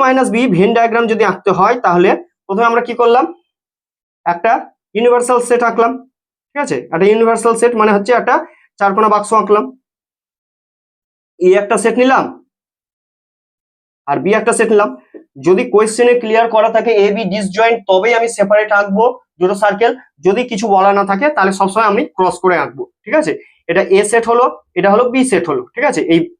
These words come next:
প্রথম সার্কেলটা এ নিলাম, দ্বিতীয় সার্কেলটা বি নিলাম। এবার এ মাইনাস বি, আচ্ছা, এ মাইনাস বি এর ডেফিনেশন কি জানি? এ মাইনাস বি এর ডেফিনেশন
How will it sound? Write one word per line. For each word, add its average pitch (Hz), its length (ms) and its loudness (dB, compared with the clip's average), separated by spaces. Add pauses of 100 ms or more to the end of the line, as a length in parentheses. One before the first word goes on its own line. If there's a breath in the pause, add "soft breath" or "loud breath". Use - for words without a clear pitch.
প্রথম 190 260 0
সার্কেলটা 220 340 0
এ - 100 4
নিলাম, 247 220 2
দ্বিতীয় 196 280 0
সার্কেলটা 196 340 2
বি 220 120 0
নিলাম। 139 180 -2 (340 loud breath)
এবার 175 120 0 (220)
এ 240 40 4 (120)
মাইনাস 247 320 2
বি, 151 80 -2 (120)
আচ্ছা, 220 140 0 (160)
এ - 20 4 (120)
মাইনাস 262 320 2
বি 254 80 0
এর 226 120 0
ডেফিনেশন 247 440 2
কি 262 120 -2
জানি? 254 120 2 (100)
এ 208 100 6
মাইনাস 233 240 2
বি 240 100 0
এর 196 100 0
ডেফিনেশন 240 380 2